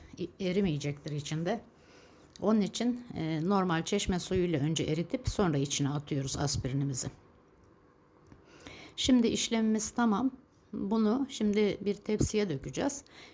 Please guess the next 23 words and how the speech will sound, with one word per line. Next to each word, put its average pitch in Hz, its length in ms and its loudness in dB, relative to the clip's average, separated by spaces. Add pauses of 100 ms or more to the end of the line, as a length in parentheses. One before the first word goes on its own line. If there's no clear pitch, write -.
(100)
Güneş 240 320 2
gören 208 340 2
bir 208 120 0
yere 190 380 0 (140)
koyuyoruz. 156 680 -2 (1080)
Benim, 233 420 4
e, 175 300 -2
mutfak 226 420 -2
balkonum 208 420 0
öğleye 202 360 2
kadar 175 260 0
güneş 185 360 0
gördüğü 190 320 0
için 220 400 2 (1000)
içeride 214 680 2 (340)
yoğunlaştırıyorum 160 1040 -2
ben 156 260 -2
reçellerimi. 156 760 0 (2250)
Borcama 208 580 4
koyduğum 190 400 0
için 175 280 -2
şu 214 180 -2
anda 170 380 0